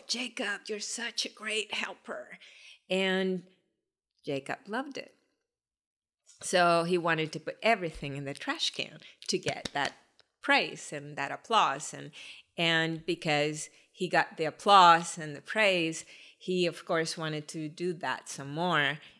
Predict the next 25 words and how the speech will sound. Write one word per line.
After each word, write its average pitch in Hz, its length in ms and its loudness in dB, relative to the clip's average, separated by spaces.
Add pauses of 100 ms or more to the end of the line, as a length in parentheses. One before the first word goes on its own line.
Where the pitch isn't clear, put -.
(160)
And 151 580 -4 (340)
when 165 320 0
he 170 160 -6
did 151 240 0
it, 151 260 2
of - 160 -16
course, 151 340 -2
everyone 151 480 -4
in 147 140 -8
the 147 60 -12
family 143 540 -4
smiled 202 760 0
and 139 200 -6
laughed, 190 580 4
and, 143 180 -8 (420)
and 170 300 0
it 170 160 -2
created 175 540 2
a 151 60 0
positive, 156 1120 -2 (280)
loving 165 440 4
environment 147 800 -4
where 147 160 -2
the 139 120 -8
child, 143 720 -4